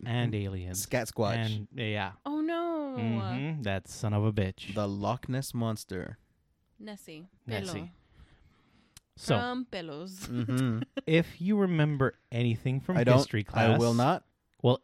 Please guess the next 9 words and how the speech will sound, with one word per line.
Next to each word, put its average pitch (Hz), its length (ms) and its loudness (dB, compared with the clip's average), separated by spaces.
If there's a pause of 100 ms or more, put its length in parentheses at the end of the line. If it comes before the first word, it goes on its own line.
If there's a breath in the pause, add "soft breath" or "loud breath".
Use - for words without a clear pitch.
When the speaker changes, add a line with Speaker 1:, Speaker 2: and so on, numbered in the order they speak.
Speaker 1:
if 170 280 2
you 240 180 8
do, 127 380 12
Speaker 3:
Pearl 156 120 10
Harbor. 254 460 4 (200)
Speaker 1:
<laughs> - 220 -20
if 170 300 6
you 185 160 10
remember, 127 760 10